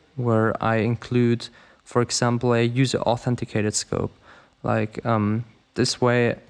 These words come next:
even though I'm in the subtree, I can push to that route without re-, like, pushing on top of that scope. Like, I'm always pushing under it. So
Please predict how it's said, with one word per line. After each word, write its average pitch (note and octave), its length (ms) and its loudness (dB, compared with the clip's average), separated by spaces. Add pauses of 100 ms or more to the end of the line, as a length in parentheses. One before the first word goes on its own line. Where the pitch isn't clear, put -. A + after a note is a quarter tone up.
(360)
even B2+ 320 4
though A#2+ 360 2
I'm A2+ 560 0 (420)
in B2 200 4
the A2+ 200 2
subtree, B2 720 0 (140)
I A2+ 120 0
can A#2+ 200 -2
push - 340 0
to - 100 -4
that A2+ 260 -2
route A2+ 360 0
without A#2 460 -2 (200)
re-, B2+ 680 2 (400)
like, - 360 -4
pushing B2 340 0
on A2 120 2
top A#2 280 -2
of - 160 -6
that - 140 -6
scope. - 400 -4
Like, A2 160 -2
I'm G#2 120 0
always A2+ 280 0
pushing - 360 -4
under B2 320 0
it. C3 200 -2 (420)
So A2 320 -2